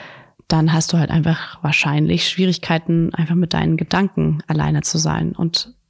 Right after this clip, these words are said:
wenn du jetzt vielleicht bewusst oder auch unbewusst in so eine Ablenkung gehst, durch YouTube oder sowas, dann musst du dich damit ja nicht beschäftigen, weil dann wird dir ja was vorgegeben, worüber du nachdenken kannst, was du einfach konsumieren kannst sozusagen.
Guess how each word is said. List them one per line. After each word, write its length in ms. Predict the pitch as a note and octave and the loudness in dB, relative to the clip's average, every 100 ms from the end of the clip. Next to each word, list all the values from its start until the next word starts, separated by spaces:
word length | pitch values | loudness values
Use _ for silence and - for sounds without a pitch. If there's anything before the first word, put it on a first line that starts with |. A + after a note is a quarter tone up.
| - | -2
wenn 180 | F3 E3+ | 0 2
du 80 | |
jetzt 340 | E3 D#3 - - _ _ _ _ _ - | 2 0 -4 -6 _ _ _ _ _ -8
vielleicht 260 | - E3 - | -2 0 0
bewusst 360 | D#3+ G3+ A#3 | 0 0 0
oder 140 | E3 D#3 | 0 0
auch 100 | - | 2
unbewusst 440 | A3+ G#3+ G#3 - | 2 2 2 2
in 120 | E3+ | 2
so 60 | D#3+ | 2
eine 160 | D#3 - | 2 0
Ablenkung 520 | F#3+ G#3+ G#3 G#3+ G#3 | -2 -2 -2 0 0
gehst, 420 | G3+ A#3 - - - | 0 -2 -4 -6 -2
durch 220 | D#3+ - | -2 0
YouTube 360 | F#3 - A3 G#3+ | -2 0 -2 0
oder 220 | G3+ G3+ | 0 0
sowas, 420 | G3+ G3+ A#3 - - - - - - | 0 -2 -2 -4 -10 -16 -16 -16 -2
dann 140 | F#3 | 2
musst 160 | G#3 A3 | 2 2
du 60 | |
dich 100 | G3+ | 0
damit 220 | - F3 E3+ | 0 0 2
ja 100 | E3+ | 0
nicht 140 | E3+ | 0
beschäftigen, 500 | F3 - E3+ E3 D#3+ | -2 -2 0 0 0
weil 100 | D#3+ | 2
dann 140 | D#3+ | 0
wird 140 | F3 - | 0 -2
dir 60 | E3+ | 0
ja 80 | |
was 160 | E3 D#3+ | 2 0
vorgegeben, 520 | - F3 D#3 D#3 D#3+ | 0 0 2 0 0
worüber 220 | D#3 D#3 | 0 -2
du 100 | E3 | -2
nachdenken 520 | D3+ - - - - - | -2 -2 -4 -4 -4 -6
kannst, 420 | - F3 - - | -6 -6 -8 -6
was 120 | E3 | -6
du 100 | - | -2
einfach 400 | F#2+ D#3 D#3 - - _ - | -2 -2 -4 -8 -20 _ -6
konsumieren 540 | F#3 E3+ E3+ E3+ E3 | 0 2 4 2 2
kannst 300 | D#3+ D#3 D3+ | 0 -2 -2
sozusagen. 600 | - D#3+ - D#3+ - - | -4 -4 -4 -4 -6 -8